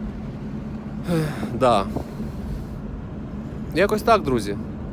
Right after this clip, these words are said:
День від дня не особо відрізняється. Щоб які там закази не були різні,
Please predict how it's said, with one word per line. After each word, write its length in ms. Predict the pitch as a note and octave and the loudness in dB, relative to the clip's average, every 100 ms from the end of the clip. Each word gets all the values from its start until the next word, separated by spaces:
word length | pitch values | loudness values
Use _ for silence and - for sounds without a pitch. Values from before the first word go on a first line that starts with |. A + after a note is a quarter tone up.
| - | 0
День 220 | D#3 F#3 E3+ | 4 6 4
від 180 | D3+ | 2
дня 320 | E3 F3+ F3+ D#3+ - - - - - - B2+ | 8 10 10 6 -2 -6 -6 -6 -6 -4 2
не 280 | C#3+ D#3+ | 4 6
особо 480 | C#3 C#3 - E3+ D#3 | 6 4 4 4 4
відрізняється. 760 | D3 C#3+ C#3+ C3+ A2+ G2 - G2 - - - - - | 4 2 2 4 4 4 0 -4 -4 -6 -6 -4 0
Щоб 240 | C#3+ C#3 | 2 2
які 180 | A#2 D#3 | 0 2
там 180 | D3+ B2+ | 2 4
закази 440 | C#3 D3+ D3 C3 | 2 4 6 4
не 120 | B2+ | 2
були 580 | A2+ D3 G3 F#3 D#3 B2+ | 2 4 4 6 4 4
різні, 380 | C#3 C#3 B2+ | 4 2 2